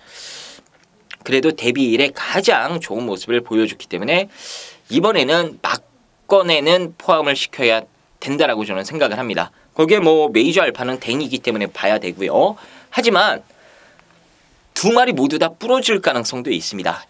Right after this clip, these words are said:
해서 저희가 놓고 때리는 대가리가 따로 있다라고 말씀을 드렸죠. 그 말 놓고 외곽에 두 마리만 때리는 게 아니고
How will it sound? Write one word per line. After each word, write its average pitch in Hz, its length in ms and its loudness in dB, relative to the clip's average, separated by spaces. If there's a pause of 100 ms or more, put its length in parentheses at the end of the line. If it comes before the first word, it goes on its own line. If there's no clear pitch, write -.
해서 151 540 2
저희가 208 400 2 (680)
놓고 139 240 0
때리는 180 360 2
대가리가 120 360 0
따로 185 240 0
있다라고 113 400 0
말씀을 92 480 -2
드렸죠. 98 680 -2 (160)
그 - 180 -6
말 269 220 2
놓고 147 280 0
외곽에 139 380 2
두 139 200 -6
마리만 131 360 2
때리는 117 320 -4
게 143 80 0
아니고 98 480 0